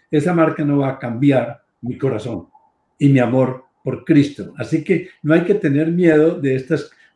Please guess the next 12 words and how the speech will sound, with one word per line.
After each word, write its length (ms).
eh, 180
esas 460
tipologías 800
que 140
usted 240
estaba 320
hablando, 500
Pastor. 360
La 120
otra 240
cuestión 380
es 320